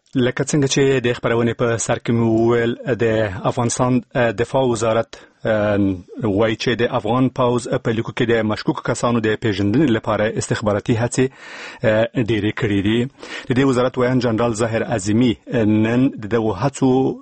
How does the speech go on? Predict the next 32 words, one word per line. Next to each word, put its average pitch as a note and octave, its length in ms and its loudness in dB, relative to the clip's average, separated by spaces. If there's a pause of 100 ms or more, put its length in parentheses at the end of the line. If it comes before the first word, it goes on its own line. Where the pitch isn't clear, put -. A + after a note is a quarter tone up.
وویل B2 400 2
چې - 120 -4
نن C3+ 220 4
د C3+ 100 2
دغو C3 240 0
هز-، G#2+ 400 -2
هدف، A#2+ 280 0 (160)
وبخښئ، B2 580 0
وویل C#3 300 2
چې C#3+ 160 -2 (120)
د A#2 100 -2
دغو D3+ 180 0
هڅو A#2+ 240 -6
هدف G#2+ 260 -2
دا A#2 140 2
دی B2+ 100 2
چې - 120 -8
د A#2 80 0
ملي G#2+ 280 2
پوځ B2 180 0
له A2 60 0
لیکو A#2+ 240 -2
څخه - 240 -4 (360)
په G#2+ 200 2
نړیوالو G#2+ 420 0
سرتیرو C3+ 480 0
د A#2+ 160 2
وسلوالو G#2+ 640 0
د A#2 80 -2
حملو G#2+ 380 0 (160)
مخنیوی G#2 600 0
وکړي. B2 480 -2